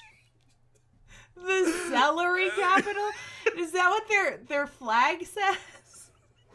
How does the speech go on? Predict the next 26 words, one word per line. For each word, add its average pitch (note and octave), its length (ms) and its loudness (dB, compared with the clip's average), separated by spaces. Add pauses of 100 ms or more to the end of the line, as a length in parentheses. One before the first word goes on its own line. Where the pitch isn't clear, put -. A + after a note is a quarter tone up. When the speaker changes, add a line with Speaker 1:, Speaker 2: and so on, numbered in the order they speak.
(380)
Speaker 1:
What A#3 180 2
Speaker 2:
Oh - 20 -10
Speaker 1:
better F#3 280 2
Speaker 2:
my. E3+ 60 2
Speaker 1:
way F3 340 2 (180)
to F3 80 -6
start E3 260 -2
a C#3 60 -4
spooky F3 400 -6
story D3+ 440 0
than C3+ 220 -4
by B2+ 280 0
telling F3+ 340 -2
you C#3+ 360 -4 (200)
what F3 260 0
used F#3 220 -8
to E3 60 -12
be E3+ 120 -4
the D3+ 160 -2
celery D#3+ 340 0
capital C#3 320 -4 (240)
<laughs> - 220 -14
of B3+ 200 -8
the B3+ 80 -12
United A#3 380 -4
States? - 680 -16